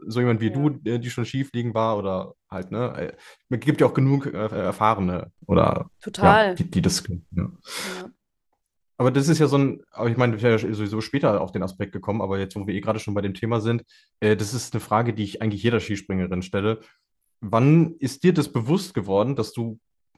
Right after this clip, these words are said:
Speaker 1: dass dein Sport jetzt in dem Sinne nicht nur draus besteht, äh, hier jetzt, ich springe jetzt von der Schanze und mache meine Wettkämpfe, sondern, naja, ich muss jetzt auch für meine Rechte und für meine Chancen kämpfen. Wann ist dir das bewusst geworden?
Speaker 2: Boah, als Kind tatsächlich schon.
Speaker 1: Wirklich? Sehr früh?
Speaker 2: Ja.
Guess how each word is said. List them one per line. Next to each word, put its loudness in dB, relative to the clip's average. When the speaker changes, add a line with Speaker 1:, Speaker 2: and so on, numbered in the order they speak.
Speaker 1:
dass -8
dein 2
Sport 2
jetzt -6
in 0
dem 4
Sinne 2
nicht -2
nur 2
draus 0
besteht, -4
äh, -8
hier 0
jetzt, -6
ich -12
springe -2
jetzt -6
von -4
der -2
Schanze 2
und 2
mache 0
meine 0
Wettkämpfe, 0
sondern, 0
naja, 6
ich 0
muss 2
jetzt -4
auch -4
für -4
meine 4
Rechte 2
und 2
für -2
meine 0
Chancen 0
kämpfen. -6
Wann -2
ist -4
dir 2
das -6
bewusst -6
geworden? -6
Speaker 2:
Boah, 6
als 2
Kind 2
tatsächlich -6
schon. -8
Speaker 1:
Wirklich? 2
Sehr 0
früh? -4
Speaker 2:
Ja. 6